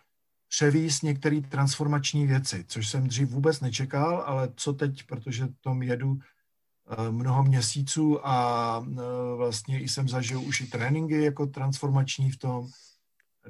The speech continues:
který jsme dělali. A ano, jde to, nicméně, na co si dát veliký pozor, že když bychom to všechno převedli do onlineu, tak my tam rozvíjíme do-,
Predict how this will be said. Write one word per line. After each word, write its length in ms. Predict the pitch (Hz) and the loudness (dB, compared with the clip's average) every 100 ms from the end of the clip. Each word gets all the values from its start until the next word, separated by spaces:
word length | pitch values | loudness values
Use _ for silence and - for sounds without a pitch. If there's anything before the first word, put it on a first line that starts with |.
| 113 | -8
který 160 | 117 | -6
jsme 180 | 120 131 | -4 -2
dělali. 420 | 113 127 135 131 | 0 2 4 2
A 200 | - 127 123 - | 2 -2 -2 0
ano, 220 | 170 165 | 4 4
jde 200 | 135 113 | 4 0
to, 400 | 107 123 180 226 - _ | -2 0 0 -4 -14 _
nicméně, 640 | 143 143 139 139 123 117 120 | 2 4 4 2 0 0 0
na 100 | 143 | 0
co 140 | 139 | 2
si 160 | 143 170 | 0 4
dát 280 | 156 151 139 | 6 4 2
veliký 440 | 131 185 196 196 | 0 0 0 -4
pozor, 540 | 175 117 104 98 110 175 _ _ _ _ _ _ _ - | -4 -6 -6 -8 -8 -12 _ _ _ _ _ _ _ -12
že 360 | 120 143 143 143 - | 0 4 4 4 -2
když 280 | - 131 160 | -2 0 2
bychom 320 | 180 202 202 | 2 0 0
to 120 | 180 143 | 2 2
všechno 340 | - 190 196 | 0 0 -2
převedli 440 | 175 180 185 180 | 0 0 2 4
do 160 | 143 180 | 4 4
onlineu, 520 | 233 170 110 101 92 139 220 _ _ _ _ _ _ - | 2 0 0 -2 -4 -8 -10 _ _ _ _ _ _ 0
tak 480 | 135 139 - - | 4 4 0 -6
my 220 | 143 139 139 | 2 4 6
tam 220 | 196 180 | 6 8
rozvíjíme 1000 | 156 165 170 208 190 170 160 151 151 147 - _ _ _ _ - | 6 4 2 -2 0 2 4 4 2 0 -10 _ _ _ _ -10
do-, 340 | 104 156 170 | 2 4 4